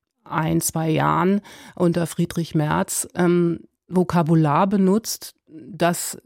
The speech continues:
A-F-D-like war. Ich erinnere da zum Beispiel an die kleinen Paschas oder an die, ähm, an den Sozialtourismus von, von Ukrainern. Ähm, und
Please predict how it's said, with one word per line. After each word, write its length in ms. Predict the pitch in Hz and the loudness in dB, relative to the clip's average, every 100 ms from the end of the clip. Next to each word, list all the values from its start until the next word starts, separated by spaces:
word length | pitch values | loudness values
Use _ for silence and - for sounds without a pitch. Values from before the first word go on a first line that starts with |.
| - | -12
A-F-D-like 1040 | - 180 180 - 185 190 165 156 208 - 151 | -2 0 0 0 2 4 4 2 0 -4 -4
war. 340 | 147 185 254 - - - _ _ _ _ - | -2 -2 -4 -12 -20 -20 _ _ _ _ -6
Ich 100 | 165 | -2
erinnere 300 | 151 165 160 | 2 2 2
da 100 | 156 | 0
zum 180 | - 165 | 0 0
Beispiel 260 | 160 165 | 0 -2
an 60 | 156 | -2
die 100 | 151 | -2
kleinen 320 | 160 147 151 | -2 -2 -2
Paschas 520 | - 165 - 160 156 | -2 -2 0 -2 -2
oder 260 | - 147 139 | -4 -4 -2
an 120 | 143 | -4
die, 400 | 143 143 135 139 - | -6 -10 -12 -12 -10
ähm, 360 | 143 135 135 | -8 -6 -4
an 120 | 160 | -2
den 160 | 156 151 | 0 0
Sozialtourismus 1400 | 156 147 151 139 175 180 170 - 151 156 151 160 151 - | 0 -2 0 2 2 2 2 2 2 2 4 2 2 0
von, 360 | 151 147 147 | 2 2 2
von 220 | 143 151 | 0 -2
Ukrainern. 760 | 156 - 160 160 175 175 151 165 - - - - - _ | -2 -2 -4 2 4 4 2 0 -4 -20 -20 -20 -20 _
Ähm, 540 | 170 165 156 151 151 - _ _ _ _ _ | 0 2 2 2 -2 -8 _ _ _ _ _
und 300 | - 185 | 2 4